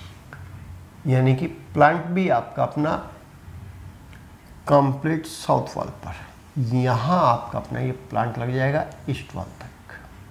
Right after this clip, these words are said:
जो size आपको अपना चाहिए।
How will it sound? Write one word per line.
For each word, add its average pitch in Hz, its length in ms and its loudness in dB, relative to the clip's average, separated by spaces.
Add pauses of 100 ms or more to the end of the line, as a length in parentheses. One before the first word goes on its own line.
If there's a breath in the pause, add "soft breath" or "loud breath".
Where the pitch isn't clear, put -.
(640 loud breath)
जो 143 320 4
size 131 340 4
आपको 117 460 -2
अपना 113 220 -6 (160)
चाहिए। - 440 -10